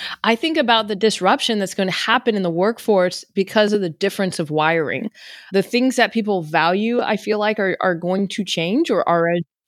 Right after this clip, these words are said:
changing. And so we have to really understand what people value. And so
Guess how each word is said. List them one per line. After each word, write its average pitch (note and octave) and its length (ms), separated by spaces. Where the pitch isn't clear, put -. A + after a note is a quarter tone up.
changing. A3 480
And A3 180
so A#3 220
we G3 320
have C4+ 260
to A#3+ 100
really G#3+ 280
understand G3+ 640
what F3 200
people F3+ 360
value. D3+ 640
And G3 160
so G#3 300